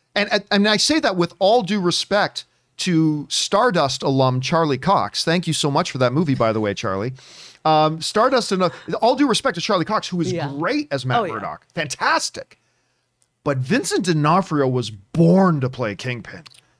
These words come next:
Speaker 1: I mean, the way he played him is just, like, one of the, my favorite characters, like, ever on television. But I don't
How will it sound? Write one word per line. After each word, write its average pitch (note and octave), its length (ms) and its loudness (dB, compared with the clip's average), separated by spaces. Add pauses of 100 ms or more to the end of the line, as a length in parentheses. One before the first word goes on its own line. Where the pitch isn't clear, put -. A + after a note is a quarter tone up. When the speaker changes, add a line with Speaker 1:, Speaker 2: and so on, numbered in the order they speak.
(200)
Speaker 1:
I C#3 60 -4
mean, C#3+ 120 -2
the C#3 80 0
way G#3+ 160 4
he G3+ 140 -2
played F3 320 0
him A2+ 160 -6
is C3 120 -4
just, D#3+ 220 -2
like, D#3 160 0
one G3+ 160 2
of G#3 60 0
the, E3 80 0
my D3 160 -2
favorite F3+ 500 -2
characters, D#3+ 460 -2
like, C3 280 -4
ever F3+ 300 0
on C#3 160 0
television. C#3 400 -2
But C#3 160 -6
I A#3 120 0
don't A4 140 0